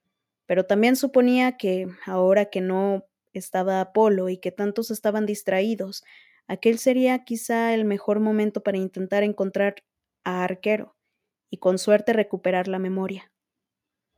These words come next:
Sopesó las distintas distracciones que podría usar para escabullirse. Primero pensó en tirar del mantel para volcar las bandejas de comida.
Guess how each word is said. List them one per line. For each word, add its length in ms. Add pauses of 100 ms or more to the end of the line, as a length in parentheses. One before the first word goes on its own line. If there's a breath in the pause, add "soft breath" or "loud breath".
(880)
Sopesó 400
las 180
distintas 560
distracciones 640
que 120
podría 400
usar 280
para 140
escabullirse. 800 (760)
Primero 400
pensó 340
en 120
tirar 260
del 140
mantel 480
para 220
volcar 440
las 180
bandejas 540
de 80
comida. 400